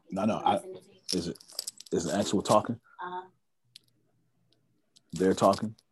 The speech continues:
Speaker 1: All right, no, don't send it to me, just share it. I'm gonna let her share it quick. 'Cause this is what I'm thinking. But when you share it, you can share it. Tempest taught me you can share with sound and, no, no, go into, go into Zoom.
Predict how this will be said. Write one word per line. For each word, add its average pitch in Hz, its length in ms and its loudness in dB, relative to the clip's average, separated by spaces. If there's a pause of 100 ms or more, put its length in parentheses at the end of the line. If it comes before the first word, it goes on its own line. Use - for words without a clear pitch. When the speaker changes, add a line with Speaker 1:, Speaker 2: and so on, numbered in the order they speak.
(260)
Speaker 1:
All 85 80 0
right, 71 100 -4
no, 87 160 -2
don't 95 160 -2
send 101 180 2
it - 40 -4
to 98 80 -2
me, 95 80 0
just 95 180 0
share - 140 -8
it. - 100 -16 (560)
I'm 90 120 -6
gonna 95 100 0
let 98 100 2
her 90 60 0
share 85 220 -2
it 82 80 -6
quick. - 180 -6 (580)
'Cause 98 140 -4
this 117 220 2
is 104 100 4
what 107 140 6
I'm 101 140 6
thinking. 95 420 0 (1080)
But 117 120 6
when 117 160 10
you 110 80 10
share 135 260 8
it, 110 60 8
you 107 80 4
can 104 80 2
share 117 300 8
it. - 80 -2 (320)
Tempest 104 300 0
taught 92 180 4
me 87 60 -4
you 90 120 -4
can 92 100 -4
share 101 420 4
with 87 300 -4
sound 92 560 0
and, 85 160 -8 (680)
no, 135 60 -6
no, 110 260 -6
go 120 180 -2
into, 131 380 -4 (680)
go 135 140 2
into 139 180 -2
Zoom. 139 320 -2